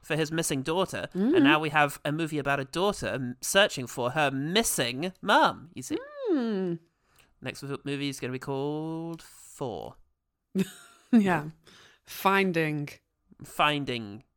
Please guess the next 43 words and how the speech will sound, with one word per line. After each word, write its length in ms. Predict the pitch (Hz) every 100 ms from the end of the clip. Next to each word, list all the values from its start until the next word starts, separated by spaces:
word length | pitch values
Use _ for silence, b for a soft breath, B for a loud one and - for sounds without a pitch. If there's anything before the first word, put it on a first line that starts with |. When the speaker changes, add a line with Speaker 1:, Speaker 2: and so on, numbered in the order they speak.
| _ _
Speaker 1:
kind 240 | - 110 95
of. 140 | 87 - B B B
Speaker 2:
Yeah. 340 | 160 175 175
Speaker 1:
Uh, 40 | 170
see, 220 | - 180
it's 160 | 175 - _ -
all, 640 | 160 170 185 185 190 190 _ _ _ _ _ _ _ -
it's 200 | 156 - 185
all 180 | 202
very 220 | 202 165 151
good. 160 | 104 - B B
And 180 | 160 -
the 140 | 165 175
gimmick, 560 | - 233 247 87 - -
or 280 | 147 143 127
legitimate 440 | - 143 151 135 120
narrative 360 | 131 123 120
device, 300 | 113 113 101
depending 280 | - - 113
on 60 | 104
how 140 | -
I 60 | 233
land 260 | 196 233 196
on 80 |
this, 240 | - 185 -
Speaker 2:
<laughs> 40 |
Speaker 1:
I 160 | 151 175
don't 120 | 185
know 80 | 165
what 140 | 156
my 80 | 143
reviews 340 | 147 135 143 127
are 160 | 120 107
either. 320 | 123 107 - _ -
I'm 80 | 214
reading 200 | 254 226
this 140 | 233
for 40 |
the 120 | 214 220
first 180 | 226 220
time 160 | -
too. 240 | - 113 101 B B B B -
Um, 460 | 135 135 131 123